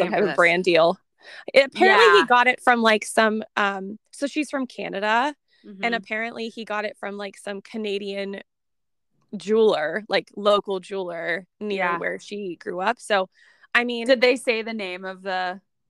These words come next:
Speaker 2: Yeah, they did.
Speaker 1: Okay,
Speaker 2: So,
Speaker 1: for
Speaker 2: I'm
Speaker 1: sure they're getting a deal here.
Speaker 2: Definitely got a, got a,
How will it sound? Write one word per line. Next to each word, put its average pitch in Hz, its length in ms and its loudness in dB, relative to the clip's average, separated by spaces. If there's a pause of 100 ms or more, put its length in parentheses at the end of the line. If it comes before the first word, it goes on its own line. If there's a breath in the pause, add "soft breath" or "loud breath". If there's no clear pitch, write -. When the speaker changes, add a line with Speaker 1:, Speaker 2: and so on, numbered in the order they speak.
(180)
Speaker 2:
Yeah, 220 260 2
they 190 160 -4
did. 180 400 -12 (340)
Speaker 1:
Okay, 226 300 0
Speaker 2:
So, 262 260 4
Speaker 1:
for 269 300 -2
Speaker 2:
I'm 262 140 4
Speaker 1:
sure 247 180 -4
they're 240 140 -8
getting 220 240 -6
a 214 80 -16
deal 180 260 -8
here. 170 380 -14 (260)
Speaker 2:
Definitely 277 760 4
got 226 200 4
a, 214 140 0 (100)
got 220 220 0
a, 196 220 -4